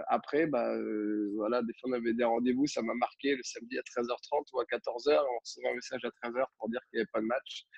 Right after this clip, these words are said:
en raison des conditions météo. Donc, euh, très vite, en fait, euh, en fait, voilà, ça a été la bascule de, de, euh, je crois que j'étais en C M un ou C M deux, euh, j'ai fait, j'ai fait vraiment ce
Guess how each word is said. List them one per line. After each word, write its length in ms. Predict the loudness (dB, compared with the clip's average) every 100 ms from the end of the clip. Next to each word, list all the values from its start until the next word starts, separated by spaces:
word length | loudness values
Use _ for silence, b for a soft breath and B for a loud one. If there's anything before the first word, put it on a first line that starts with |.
| B B B _
en 180 | 2 4
raison 220 | 4 2
des 120 | 2 0
conditions 440 | -2 -4 -2 -2
météo. 480 | -4 2 6 8 8
Donc, 200 | 6 2
euh, 180 | -2 0
très 180 | 0 6
vite, 200 | 8 8
en 80 | 6
fait, 220 | 4 2
euh, 100 | 0 -4 -10 B _ _ _ -4
en 80 | 4
fait, 160 | 8
voilà, 320 | 8 10 8 8
ça 100 | 2
a 40 |
été 120 | 4
la 120 | 4
bascule 440 | 4 2 4 4 6
de, 260 | 4 4
de, 500 | 2 2 2 2 2 2
euh, 240 | 0 -2
je 100 | -2
crois 140 | 0
que 80 | 2
j'étais 160 | 2 0
en 100 | -2
C 180 | 0 2
M 120 | 4
un 60 |
ou 100 | 4
C 160 | 2 2
M 160 | 2 6
deux, 280 | 8 8
euh, 200 | 6 2 -4 -12 -18 -18 _ _ -8
j'ai 120 | -6
fait, 140 | -6
j'ai 140 | -4 -4
fait 180 | 2 4
vraiment 320 | 4 4
ce 80 | 2